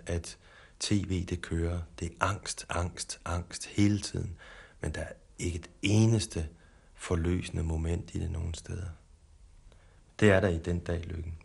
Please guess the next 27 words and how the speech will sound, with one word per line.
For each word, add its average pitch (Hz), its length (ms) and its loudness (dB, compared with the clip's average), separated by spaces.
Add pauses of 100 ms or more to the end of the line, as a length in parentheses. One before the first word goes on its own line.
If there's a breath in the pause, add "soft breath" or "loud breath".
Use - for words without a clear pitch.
Der 92 80 0
får 92 200 -2
vi 90 100 2
en 82 60 2
afrunding, 85 640 -4 (720 loud breath)
og - 80 -20
der 90 100 4
får 90 200 2
vi 87 100 2
en 78 140 0
tanke 82 500 -2 (2000 soft breath)
med 92 100 6
hovedpersonen, 85 680 2
der 80 60 -4
sidst - 400 -2
sidder 87 240 0
blind 85 320 2
i 82 40 -2
sin 82 180 -2
celle, 82 380 0
og 82 100 -2
så 82 120 -6
siger, 82 360 -2 (1900 loud breath)
"Gid 101 220 8
jeg 85 140 2
dog 80 300 4 (1000)
stadigvæk 92 540 6